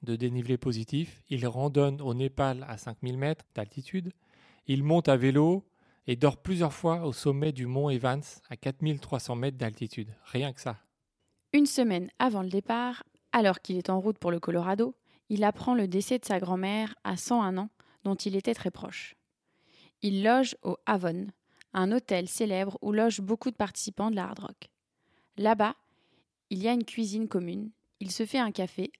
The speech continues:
Speaker 2: avec la dernière tasse disponible. Dessus, il est écrit Grandma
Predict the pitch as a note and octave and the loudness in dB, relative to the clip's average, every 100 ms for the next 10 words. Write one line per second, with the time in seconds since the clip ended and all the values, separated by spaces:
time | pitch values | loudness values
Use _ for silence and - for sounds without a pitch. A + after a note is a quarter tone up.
0 | G3 F#3+ - F#3+ F#3+ A#3 A3 F3 G3+ G3+ | -8 -8 -4 -4 0 0 0 -4 -4 -4
1 | G3 - F3 E3 E3 D#3+ - _ _ _ | -6 -8 -6 -6 -8 -12 -18 _ _ _
2 | _ _ F3+ A3+ A3+ E3 - _ F3+ G3+ | _ _ 0 0 0 -4 -10 _ -4 -2
3 | G#3 G3 - G#3+ _ _ F3+ G3+ G#3+ G3 | -2 -8 -10 -14 _ _ -2 0 0 -2
4 | F#3 | -4